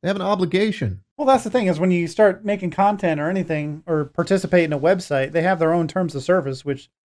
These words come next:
Speaker 2: when you make an account, you have to click on their terms of service and no one reads it, but something on there probably says, like, "Hey, we can ban you at any time for any reason and fuck you." So they don't need to do anything.
Speaker 1: Right. And, you know, that argument pisses me off when people say that. It's like, "Oh, well, they don't have to."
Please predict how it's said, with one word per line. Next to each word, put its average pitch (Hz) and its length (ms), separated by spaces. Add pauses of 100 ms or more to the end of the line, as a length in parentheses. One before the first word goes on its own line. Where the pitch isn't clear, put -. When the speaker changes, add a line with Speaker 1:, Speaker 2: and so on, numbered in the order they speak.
(340)
Speaker 2:
when 170 140
you 190 440
make 185 280
an 190 80
account, 165 420
you 151 120
have 170 200
to 170 80
click 175 220
on 175 100
their 175 100
terms 175 220
of 165 60
service 180 260
and 170 100
no 156 100
one 185 140
reads 196 240
it, 156 200
but 147 320
something 175 320
on 196 140
there 151 140
probably 156 300
says, 156 280
like, 135 180
"Hey, 170 260 (340)
we 160 60
can 156 140
ban 180 200
you 175 100
at 165 60
any 170 140
time 170 240
for 160 140
any 160 100
reason 147 560
and 143 240
fuck 147 220
you." 127 160
So - 120
they 165 120
don't 175 180
need 170 200
to 151 60
do 143 180
anything. 120 340 (720)
Speaker 1:
Right. 254 280
And, 190 200
you 196 80
know, 202 140
that 185 180
argument 165 400
pisses 147 320
me 123 140
off 117 240
when 113 100
people 110 280
say 113 180
that. 101 220
It's 113 180
like, 113 240
"Oh, 160 60
well, 131 100
they 160 120
don't 139 260
have - 500
to." 113 160